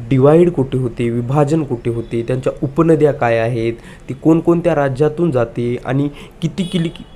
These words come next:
किलोमीटरचा तिचा प्रवास आहे, हे तुम्हाला सर्व माहीत पाहिजे. असाही प्रश्न येऊ शकेल समोरच्या, अं, पेपरमध्ये. तुमचा जर नेक्स्ट पेपर असेल तर तुम्ही हे असा अभ्यास करून जा विद्यार्थी मित्रांनो.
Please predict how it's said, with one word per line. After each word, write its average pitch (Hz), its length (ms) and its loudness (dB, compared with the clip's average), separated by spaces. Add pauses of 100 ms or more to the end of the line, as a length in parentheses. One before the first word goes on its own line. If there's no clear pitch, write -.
किलोमीटरचा 165 600 4
तिचा 156 240 -2
प्रवास 160 540 2
आहे, 117 280 -4
हे - 380 -10
तुम्हाला 160 340 2
सर्व 180 600 2 (720)
माहीत 139 520 0
पाहिजे. 117 560 -4 (140)
असाही 156 320 0
प्रश्न 135 340 -4
येऊ 135 400 -2
शकेल 170 440 -4 (180)
समोरच्या, 127 400 0 (560)
अं, 113 240 -2 (160)
पेपरमध्ये. 117 540 0
तुमचा 127 380 -2
जर 117 100 -2
नेक्स्ट 123 340 -4
पेपर 117 260 -2
असेल 135 360 -4 (360)
तर 127 40 -6
तुम्ही 123 440 -6
हे 131 60 -6
असा 120 300 -2
अभ्यास 127 280 -4
करून 123 280 -4
जा 131 140 0
विद्यार्थी 127 420 -2
मित्रांनो. 127 400 -4